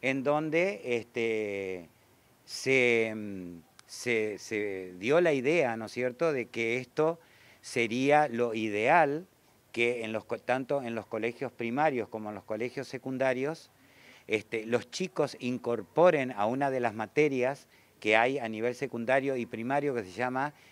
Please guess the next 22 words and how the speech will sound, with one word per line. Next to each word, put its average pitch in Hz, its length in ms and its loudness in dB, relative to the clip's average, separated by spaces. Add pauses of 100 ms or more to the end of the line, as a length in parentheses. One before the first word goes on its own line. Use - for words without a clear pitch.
educación 107 720 -4
ciudadana, 139 680 -2 (540)
este, 120 540 0
en 120 100 0
una 165 220 4
de 143 80 2
sus 151 260 -2
bolillas, 160 720 2 (400)
que 165 340 4
se 147 200 2
les, 135 340 -2
que 131 360 -2
ellos 147 400 0
estudien 147 720 0
lo 120 140 -2
que 131 140 -2
es 135 80 -6
tenencia 147 500 -2
responsable 143 720 -2
y 127 80 -6
maltrato 113 460 -4
animal. 82 320 -6